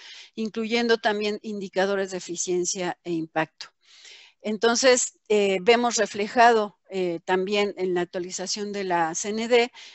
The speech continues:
al sector agrícola, nos vemos explícitamente en el eje B del componente de adaptación,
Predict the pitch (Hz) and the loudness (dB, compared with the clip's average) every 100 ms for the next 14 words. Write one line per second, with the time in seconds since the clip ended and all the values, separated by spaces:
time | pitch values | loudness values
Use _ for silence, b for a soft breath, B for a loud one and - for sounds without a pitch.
0 | B 202 190 180 214 220 220 269 262 254 | B -2 -2 -2 2 4 4 2 0 2
1 | 247 254 214 180 - - 185 196 196 202 | 2 2 0 -4 -4 -12 -4 0 0 -2
2 | 180 - 233 226 233 214 208 208 208 196 | -6 -8 -6 -6 -2 -2 0 -2 -2 0
3 | 185 180 190 - 202 190 190 214 277 220 | 0 0 -2 -2 0 0 2 2 4 -2
4 | 175 175 170 170 180 175 185 180 175 165 | -6 -10 -8 -2 0 0 -2 -2 0 0
5 | 170 - 190 - 247 285 | 0 -2 -2 0 0 -2